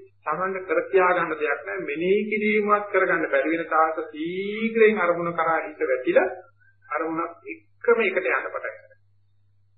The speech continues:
එතකොට ඒකට කියන්න තියෙන්නේ ප්‍රථම ධ්‍යානට හිත වැටුණා. මේකට නම් කියන්නේ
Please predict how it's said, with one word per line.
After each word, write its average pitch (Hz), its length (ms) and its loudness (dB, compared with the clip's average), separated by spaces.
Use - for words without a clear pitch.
එතකොට 120 360 -10
ඒකට - 680 -6
කියන්න 117 320 -2
තියෙන්නේ 135 360 -2
ප්‍රථම 196 340 -2
ධ්‍යානට 131 420 0
හිත 135 200 -8
වැටුණා. 120 540 -4
මේකට 170 320 -6
නම් 131 260 -8
කියන්නේ 165 360 -4